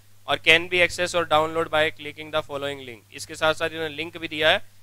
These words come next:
इस link से क्या हो जाएगा, जैसे आप click करोगे meeting का notice आपके पास available हो जाएगा। तो जैसे ये meeting का notice है,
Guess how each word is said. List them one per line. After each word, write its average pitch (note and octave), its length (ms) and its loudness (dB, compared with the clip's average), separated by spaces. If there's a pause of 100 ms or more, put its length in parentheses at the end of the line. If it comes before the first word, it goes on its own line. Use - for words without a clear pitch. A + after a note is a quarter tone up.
(140)
इस E3+ 160 -6
link F3 180 4
से F3+ 140 0
क्या E3+ 140 6
हो E3 100 6
जाएगा, E3 380 2 (120)
जैसे D3+ 280 -2
आप E3 180 4
click E3 220 -8
करोगे D#3 400 -2 (420)
meeting E3+ 260 0
का E3+ 120 0
notice D#3 380 -6
आपके D3+ 220 -2
पास D3 220 -2
available B2+ 420 -8
हो A#2+ 100 -8
जाएगा। B2 320 -4
तो - 400 -12
जैसे D#3 240 0
ये E3+ 80 2
meeting D#3+ 320 -2
का D#3+ 100 -2
notice A#2+ 440 -10
है, - 60 -20